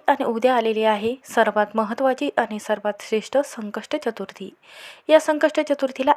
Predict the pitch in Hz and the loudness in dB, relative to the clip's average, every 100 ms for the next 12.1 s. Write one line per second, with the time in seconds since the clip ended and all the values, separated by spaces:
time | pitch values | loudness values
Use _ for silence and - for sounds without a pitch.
0 | - 233 226 294 277 - 233 208 202 - | 4 2 4 4 2 -2 -6 -6 -6 -4
1 | 214 214 220 202 294 294 226 214 202 202 | -4 -4 -4 -4 -4 -4 -6 -4 -6 -6
2 | 196 196 196 190 196 - _ 220 - 214 | -4 -2 -2 -4 -8 -12 _ -2 0 -2
3 | 208 233 - - - - 285 285 285 269 | -4 -6 -8 -18 -20 4 6 8 4 -4
4 | 311 247 220 220 - 226 269 240 240 - | -4 0 2 2 -4 -2 0 2 0 0
5 | 247 - 233 226 254 214 208 208 196 277 | -2 -2 -4 -2 -4 -4 -2 -4 -4 -6
6 | - 240 208 202 208 214 202 202 - 196 | -6 -6 -6 -6 -6 -8 -8 -12 -12 -16
7 | - - - _ _ - - - - 320 | -16 -18 -20 _ _ -20 -20 -6 6 6
8 | - 277 277 330 339 330 330 311 311 302 | 6 4 4 4 2 2 0 0 2 0
9 | 302 302 294 294 294 294 - 302 254 233 | 0 -2 0 0 0 -4 -2 -2 -2 -2
10 | 226 294 330 277 285 247 220 - 226 - | -2 -2 0 -2 -4 -6 -6 -6 -8 -4
11 | 214 214 208 233 190 190 190 185 196 196 | -4 -2 -2 -4 -4 -4 -4 -4 -2 -4
12 | 240 | -4